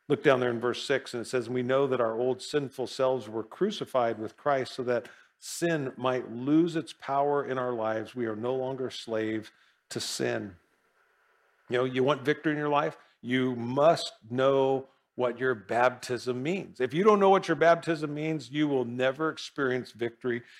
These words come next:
in Christ. And you must know what your crucifixion is in Christ as well. If you don't know, you know, that you, <laughs> that your old, you think about your old nature, okay?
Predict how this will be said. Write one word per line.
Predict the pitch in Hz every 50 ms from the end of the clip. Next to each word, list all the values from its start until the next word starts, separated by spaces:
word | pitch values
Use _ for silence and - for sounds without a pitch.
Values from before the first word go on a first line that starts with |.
| - _ -
in | - - -
Christ. | - - 190 185 156 117 - - 139
And | 135 135
you | 139 156 151
must | 147 143 143 139 - - - 123
know | 127 123 117 117 120 123 123 120 _ _ _ _ -
what | 131 127 123 123
your | 131 131 131
crucifixion | 131 - - - 139 127 131 - 131 117 - 175 180 180 - - 139 123 117
is | 117 120 123 123 - - _ _ _ _
in | - 117 117 120 113
Christ | - - 120 110 107 104 - - -
as | 127 110
well. | 127 156 - - - - - _ _ _ _ _ _ _ -
If | - - 123
you | 135 151
don't | 170 180 175 175
know, | 170 165 165 151 147 131 - -
you | 160 143
know, | 120
that | - 139 120 107 120
you, | 135 139 139 131 131 - _ _
<laughs> | _ - -
that | 160 135 113 -
your | 123 131 147 160 165 165 160 160 - - _ _ _ _ -
old, | 131 151 160 170 175 175 180 185 175 156 - - _ -
you | 120 117
think | 110 160 151 139
about | 127 107 104
your | 117 123 113
old | 131 151 165 165 151 143
nature, | 156 151 156 151 - - - 151 - - _ _ 123
okay? | 110 120 120 123